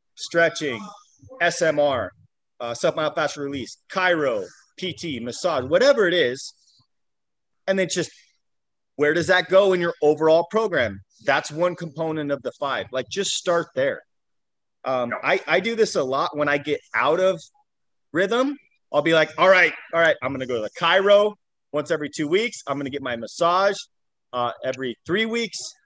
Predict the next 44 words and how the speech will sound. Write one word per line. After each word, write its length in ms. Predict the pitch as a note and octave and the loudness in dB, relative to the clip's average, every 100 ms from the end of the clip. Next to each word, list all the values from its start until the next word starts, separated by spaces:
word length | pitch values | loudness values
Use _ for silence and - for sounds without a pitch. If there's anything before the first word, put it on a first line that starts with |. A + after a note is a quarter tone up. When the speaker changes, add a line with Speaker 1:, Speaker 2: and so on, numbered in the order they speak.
| _ | _
Speaker 1:
I'm 120 | C3 C#3+ | -8 -4
gonna 160 | C#3+ | -4
drink 240 | B2 D#3 C3+ | -2 -4 -4
a 80 | |
gallon 340 | A#2 D#3 F3 F3 | 0 2 2 0
of 140 | D3+ | 2
water." 480 | F3 G3 G#3 A3 G3 _ _ _ - | 2 4 2 0 -4 _ _ _ -4
And, 100 | D3+ | 0
like, 120 | D#3 | 0
when 160 | C#3+ D#3 | -2 -2
I 160 | A3+ | -2
do 260 | G3 C3+ F3+ | -4 -6 -4
those 280 | G#3+ B3+ B3 | 2 0 0
things, 340 | - B3 A3 | -6 -6 -6
man, 260 | G#3 A#3 A#3 | -6 -6 -4
I 100 | D#3+ - | -4 -6
just 280 | C#4 A3+ - - | -6 -8 -8 -2
feel 220 | F3+ F3+ | 0 0
so 240 | - E3+ | 0 -4
much 200 | D3+ C3+ - | -2 -4 -4
better. 300 | B2 A2 F#2 - _ _ _ _ _ _ | -4 -4 -6 -12 _ _ _ _ _ _
Speaker 2:
Yeah. 240 | C3 A#2+ A#2 | -4 -2 -2
Speaker 1:
Um, 180 | A2 A2 _ - | -6 -14 _ -6
I, 80 | C#3+ | -6
it's 280 | - F#3 - | -4 -6 -4
just, 200 | F3 - - | -6 -6 -12
this 160 | D#3 E3 | -10 -8
is, 140 | C#3+ | -4
a, 100 | C#3+ D3+ | -2 -4
again, 300 | C3 F3 C3 | -2 0 2
my 160 | D#3 | 0
personal 380 | E3 F3+ - C#3 | 0 -4 -6 -8
testimony. 680 | - C#3+ - C3 B2 C3 C3+ | -2 -4 -2 -8 -6 -6 -6
And 120 | C#3 | -4
then 120 | C#3 - _ - | -4 -6 _ -10
when 120 | C#3+ | -2
I've 120 | C#3+ | -2
worked 200 | D3+ C#3+ | -2 -4
with 120 | C#3 | -6
clients 320 | - E3 F#3 F3+ | -4 -2 -2 -4
and 100 | F3+ | -6
they 80 | |
do 140 | F3 | -2
it, 80 | F#3 | -4